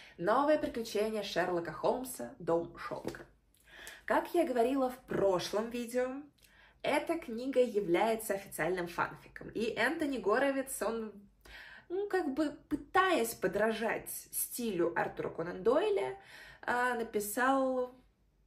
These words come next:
полноценную трёхсотстраничную книгу о Шерлоке Холмсе. Мне кажется, что, а, в случае с Конан Дойлем очень большую роль играл тот факт, что в основном-то у него были небольшие произведения.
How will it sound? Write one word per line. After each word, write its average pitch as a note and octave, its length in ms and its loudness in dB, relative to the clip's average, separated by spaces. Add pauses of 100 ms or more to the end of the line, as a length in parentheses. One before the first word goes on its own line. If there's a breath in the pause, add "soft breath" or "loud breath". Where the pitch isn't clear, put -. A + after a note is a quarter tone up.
полноценную A3 840 2
трёхсотстраничную G#3+ 1400 0
книгу A3 760 -4 (460 loud breath)
о C4 300 6
Шерлоке G#3+ 380 2
Холмсе. - 400 -12
Мне - 120 -2
кажется, E4+ 320 0
что, C4+ 460 0 (300 loud breath)
а, A3 140 4
в - 40 2
случае C#4 260 0
с - 40 -4
Конан B3 280 -4
Дойлем C#4+ 420 4
очень A3+ 400 2
большую G3 760 -2 (380 loud breath)
роль B3+ 380 6
играл G#3 260 4
тот G3 160 -6
факт, A#3+ 320 2
что G3 260 -2
в G3 60 -2
основном-то G#3 540 -4
у - 20 -4
него G#3 180 0
были G#3+ 220 -4
небольшие F#3+ 440 -2
произведения. - 720 -6